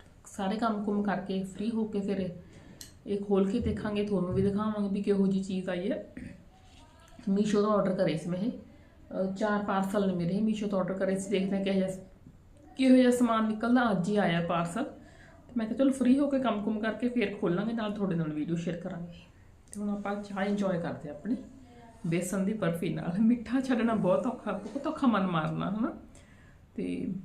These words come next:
ਪਰ ਹੁਣ ਜਿਵੇਂ ਮੌਸਮ ਬਦਲਦਾ, ਗਰਮੀ ਵਿੱਚ ਮੇਰਾ ਜੀਅ ਨਹੀਂ ਕਰਦਾ ਸੀ ਮਿੱਠਾ ਖਾਣ ਨੂੰ। ਹੁਣ ਸਰਦੀ ਆ ਗਈ ਨਾ, ਹੁਣ ਜੀਅ ਕਰਨ ਲੱਗ ਗਿਆ ਵੀ ਮਿੱਠਾ ਖਾਈਏ, ਪਰ ਮੈਂ ਫਿਰ ਵੀ ਬਹੁਤ ਥੋੜ੍ਹਾ ਖਾਂਦੀ, ਖਾਂਦੇ ਜ਼ਰੂਰ ਹੈ, ਘਰੇ ਮਿਠਾਈ ਆਉਂਦੀ ਹੈ, ਪਰ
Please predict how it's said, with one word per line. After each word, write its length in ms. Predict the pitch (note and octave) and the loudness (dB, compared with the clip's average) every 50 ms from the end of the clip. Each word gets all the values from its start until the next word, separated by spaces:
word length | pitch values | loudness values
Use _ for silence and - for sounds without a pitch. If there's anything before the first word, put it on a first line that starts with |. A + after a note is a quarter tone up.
| - - | -4 0
ਪਰ 120 | - A3+ | 2 4
ਹੁਣ 200 | A#3+ A#3+ C#4 C4+ | 4 6 6 6
ਜਿਵੇਂ 220 | B3+ C4+ C4 C4+ C#4+ | 6 6 6 4 4
ਮੌਸਮ 600 | C4 C4 A#3 A3 G#3+ G#3 G#3+ G#3+ - - B3 A#3+ | 2 0 0 0 0 2 0 2 4 4 6 6
ਬਦਲਦਾ, 340 | A3 A3+ A3+ A3 A3 B3 C4 | 6 4 2 2 4 4 4
ਗਰਮੀ 320 | C#4 C#4 B3 B3 B3 C4 | 4 6 6 8 6 6
ਵਿੱਚ 160 | C4 B3+ - | 4 4 4
ਮੇਰਾ 180 | B3+ B3 B3 B3 | 6 6 6 4
ਜੀਅ 180 | A3 A#3+ A#3 | 2 2 0
ਨਹੀਂ 100 | A#3 B3 | 0 0
ਕਰਦਾ 220 | A#3+ A3 E3 E3 E3+ | 0 0 0 0 -2
ਸੀ 120 | E3+ F3 | -2 -2
ਮਿੱਠਾ 240 | F#3 F#3 F3 - F#3+ | -4 -4 -6 -8 -8
ਖਾਣ 200 | - G3+ G3 G3 | -6 -6 -4 -2
ਨੂੰ। 80 | G3+ G#3+ | 0 0
ਹੁਣ 80 | A3+ | 0
ਸਰਦੀ 400 | A3+ - A#3 G#3 G3 F#3+ G3 A3 | 0 2 2 2 4 4 4 4
ਆ 60 | A3 | 4
ਗਈ 100 | A#3 A#3+ | 4 4
ਨਾ, 80 | B3+ D4 | 4 4
ਹੁਣ 140 | C#4+ C#4+ B3+ | 6 4 4
ਜੀਅ 200 | - A3 A3 G#3+ | 4 2 2 2
ਕਰਨ 220 | A3 G#3 G3+ G3 | 2 2 2 2
ਲੱਗ 120 | F#3 D#3+ - | 2 0 0
ਗਿਆ 100 | D#3 E3+ | -2 -2
ਵੀ 80 | G3 | 0
ਮਿੱਠਾ 320 | G#3 G3+ G3+ G3+ - G#3 G3+ | 0 0 0 -2 -4 -6 -6
ਖਾਈਏ, 360 | - - D#3+ C#3 D#3 E3+ F3+ | -4 -4 -4 -2 -2 -2 -4
ਪਰ 180 | - A3 G#3+ | -2 -2 -2
ਮੈਂ 120 | A3 A3 A3 | 0 0 0
ਫਿਰ 200 | - - G#3+ G#3 | 0 0 2 2
ਵੀ 120 | A#3+ B3 | 4 2
ਬਹੁਤ 300 | B3 - G#3+ B3 - - | 2 2 0 -2 -2 -2
ਥੋੜ੍ਹਾ 260 | - A3 A3 A#3 E4 | 0 0 2 2 2
ਖਾਂਦੀ, 300 | D#4+ B3 A3 G#3 G#3 A3+ | 2 0 0 2 0 -2
ਖਾਂਦੇ 320 | A#3+ - - A#3 A3+ A#3 A#3+ | 0 0 0 2 4 4 4
ਜ਼ਰੂਰ 280 | A#3 A#3 G#3+ G3+ G3+ | 4 4 2 4 4
ਹੈ, 180 | A#3 C4+ D4+ D#4 | 2 2 2 2
ਘਰੇ 80 | D4 C#4+ | 2 2
ਮਿਠਾਈ 440 | C#4+ C4+ A3 G#3+ G#3 G#3 G#3 G#3 | 2 2 2 0 0 0 0 -2
ਆਉਂਦੀ 340 | G#3 G#3+ G3+ F#3+ F#3+ F#3+ G3+ | -2 -2 0 0 2 2 2
ਹੈ, 60 | B3 - - - - - - - - - - - - - - | 0 -2 -6 -10 -18 -20 -20 -20 -20 -20 -20 -20 -20 -10 -2
ਪਰ 380 | - A3+ A3 A3 A3+ - - - | 0 2 2 2 0 -2 -4 -8